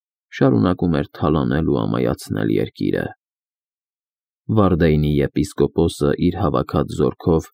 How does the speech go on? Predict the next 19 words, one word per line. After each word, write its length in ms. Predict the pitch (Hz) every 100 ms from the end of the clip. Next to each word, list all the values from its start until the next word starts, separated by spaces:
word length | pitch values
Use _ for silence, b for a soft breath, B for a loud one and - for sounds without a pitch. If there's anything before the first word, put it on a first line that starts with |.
| _ _ _ _
Պեշտ 340 | 87 95 - -
գալու 320 | 101 78 73
ճանապարհին, 760 | 78 78 67 62 65 73 87 82 - _ _ _ _ -
իմանալով, 600 | 117 98 90 80 90 95
որ 240 | 78 69 65
մոտերքում 640 | 71 - 73 - 92 80
իր 160 | 73 -
թալանած 600 | - 69 62 67 76 76
ավարով 500 | 76 60 71 76 - _ -
մոնղոլական 840 | 110 98 90 87 80 - 85 78
մի 100 | 76
ջոկատ 520 | - 76 - 101 -
կա, 160 | - - - _ _ _ _ _ _
հարձակվեց 680 | 127 113 - 82 78 69 -
նրա 240 | 76 64 52
վրա։ 260 | 60 55 - - _ _ _ _ _ _ _ -
Թաթարները 680 | 131 113 92 73 73 73
դիտավորյալ 760 | 78 92 - 76 62 53 53 -
փախան։ 480 | - - - 50